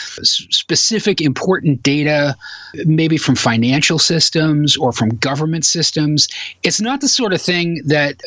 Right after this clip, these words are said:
a Russian or Chinese hacker is gonna use to break into your computer specifically. It's the sort of thing that a state-sponsored, uh, hacker might use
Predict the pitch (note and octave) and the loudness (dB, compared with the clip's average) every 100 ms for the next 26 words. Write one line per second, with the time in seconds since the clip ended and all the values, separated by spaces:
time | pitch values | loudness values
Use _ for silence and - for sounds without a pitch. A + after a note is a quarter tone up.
0 | - D3+ C#3+ C3+ A#2+ C#3 C3 D#3+ D#3+ E3 | -2 0 0 -2 -2 -2 2 2 2 2
1 | D3 C#3+ - D3+ D3 C#3+ C#3+ C#3 C3+ B2+ | 2 0 -2 0 0 0 -2 -2 -2 0
2 | - C#3 C3+ C3+ C#3 A#2+ C#3+ D3+ C#3+ B2 | 2 2 2 2 0 0 0 2 2 0
3 | G#2+ C#3 F#3+ A3+ - D#3 - A2+ F2+ - | 2 2 2 2 0 0 0 -2 -2 -8
4 | - - - - - - - D#3+ D3 A#2 | -14 -20 -14 -12 -2 -2 0 0 0 0
5 | A#2 C3 A#2+ - E3+ - A3 G#3 F#3+ F3 | -2 -2 0 0 0 0 0 0 0 0
6 | E3+ D#3 - - - - D#3 F3 E3 E3 | 0 -2 -6 -6 -8 -4 0 2 2 0
7 | - F3+ F#3+ E3 - G3+ - - F3 E3+ | -2 -2 0 0 -2 -2 -2 0 0 2
8 | F3+ E3+ D#3+ D3 - D3+ C#3 C#3 C3 - | 2 2 0 -2 -2 -2 0 -2 -2 0
9 | E3 D3 E3 D3+ C#3+ B2+ C#3+ C3+ C3+ - | 0 0 0 2 0 2 2 2 2 0